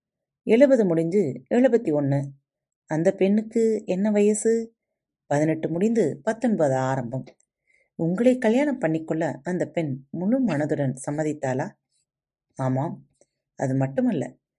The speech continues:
கல்யாணத்தையும் சீக்கிரமே வச்சுக்கலாம்னு ஆசைப்படுறா." "எப்படி இது சாத்தியம்?"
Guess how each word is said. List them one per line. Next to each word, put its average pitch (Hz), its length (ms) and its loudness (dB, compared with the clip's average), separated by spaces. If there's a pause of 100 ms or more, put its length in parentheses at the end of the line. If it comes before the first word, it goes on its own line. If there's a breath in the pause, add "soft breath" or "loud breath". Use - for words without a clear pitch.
(340)
கல்யாணத்தையும் 165 640 -2 (180)
சீக்கிரமே 247 420 2
வச்சுக்கலாம்னு 143 720 -2
ஆசைப்படுறா." 131 680 -2 (1000)
"எப்படி 147 380 -2
இது 208 160 0
சாத்தியம்?" 208 640 -2